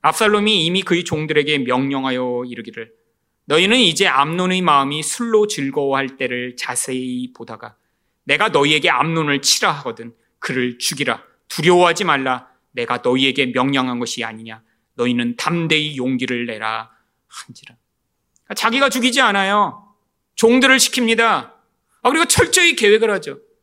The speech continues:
지금 다른 사람들은 이 년이나 지났기 때문에 눈치채지 못하고 있어요. 아, 특히 이 당사자인 암논은 지금 눈치채지 못하죠. 이 년 동안 얼마나 잘 숨겨왔으면 이렇게 눈치채지 못할까요?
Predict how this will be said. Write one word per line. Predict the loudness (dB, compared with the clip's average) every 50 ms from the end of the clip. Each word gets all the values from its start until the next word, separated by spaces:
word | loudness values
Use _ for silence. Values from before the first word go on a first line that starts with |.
| _ _ _ _ -20 -10 -4
지금 | -2 -2 0
다른 | 0 0 0 0 2
사람들은 | 2 2 2 2 2 0 -2 -2 -2 0
이 | 0 2
년이나 | 2 4 4 2 2 2 2
지났기 | 2 2 2 2 0 -2 -4 -2
때문에 | -2 -2 0 0 -2 0 0 0 0 -2 -6 -10 _ _ _ -6
눈치채지 | -4 -2 -2 -2 -2 -4 -4 -6 -8
못하고 | -10 -12 -12 -10 -10 -10 -8
있어요. | -10 -12 -12 -14 -16 -18 -20 -20 -20 -20 -20 -20 _ _ _ _ _ _ _ _ _ _ _ _ _ _ _ _ _
아, | -6 -4
특히 | -4 -4 -2 2 4 4 6 6 4 2 0 -4 -12 -20 _ _
이 | -4 -4 -2 0
당사자인 | 0 2 2 2 2 2 2 2 2 2 4
암논은 | 2 2 2 0 0 0 0 0 -2 -2
지금 | -4 -4 -4 -4 -4 -4 -4 -6 -8 -12 -8
눈치채지 | -6 -6 -6 -6 -6 -8 -10 -8 -8
못하죠. | -10 -10 -10 -12 -12 -14 -14 -14 -14 -14 -14 -14 -14 -18 _ _ _ _ _ _ _ _ -12 -4
이 | 0 0 2
년 | 4 2 2 2
동안 | 2 2 4 4 6
얼마나 | 6 6 4 4 4 4 4 4 4 6 6 6 6 6 4 2 -2 -8 -16 _ _ _ _ _ _ _ -8
잘 | -6 -6 -4 -2 0 2 2 4 4 2 0 -2 -8 -18 -18
숨겨왔으면 | -16 -12 -10 -8 -8 -8 -8 -6 -6 -6 -6 -6 -8 -10 -12 -14 -14 -16 -18 -20 -20 _ _ _ _
이렇게 | -16 -14 -12 -12 -10
눈치채지 | -8 -8 -8 -8 -6 -8 -8 -8 -8
못할까요? | -10 -10 -10 -12 -14 -14 -14 -16 -20 -20 -20 -20